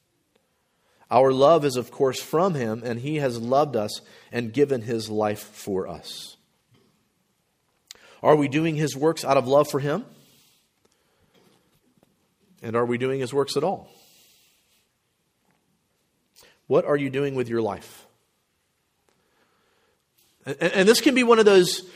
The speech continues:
kind of questions that can make us feel defeated if we think, "I, I have not been living for him the way I ought to be living for him, so what's the point?" Well, I hope you see the point today.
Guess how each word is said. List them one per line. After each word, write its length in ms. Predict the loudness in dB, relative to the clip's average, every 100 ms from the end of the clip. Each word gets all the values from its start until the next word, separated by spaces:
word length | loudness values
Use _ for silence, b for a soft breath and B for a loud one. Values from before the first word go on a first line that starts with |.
| B B
kind 180 | 4 4
of 100 | 4
questions 520 | 4 4 4 2 4
that 160 | 2 2
can 220 | 0 2
make 180 | 4 4
us 180 | 2
feel 440 | 0 6 6 6 B B 2
defeated 640 | 4 4 0 2 4 6 6
if 120 | 6
we 140 | 2
think, 400 | 4 2 2 -4 b b b b b b _ _
"I, 180 | 4 6 4
I 100 | 4
have 260 | 4 4
not 320 | 6 6 6
been 300 | 6 6 8
living 320 | 10 10 8 2
for 200 | 4 4
him 280 | 4 2
the 80 | 4
way 260 | 6 6 6
I 120 | 6
ought 220 | 4 2
to 80 | 0
be 120 | 2
living 300 | 4 4 2
for 120 | 0
him, 220 | 2 0 0
so 160 | -2
what's 260 | 0 -2 -2
the 80 | -8
point?" 540 | -6 -6 -6 -10 -20 b b
Well, 140 | 6 6
I 20 |
hope 200 | 6 2
you 100 | 2
see 260 | 2 4 6
the 120 | 4
point 360 | 4 0 0
today. 440 | -4 0 0 0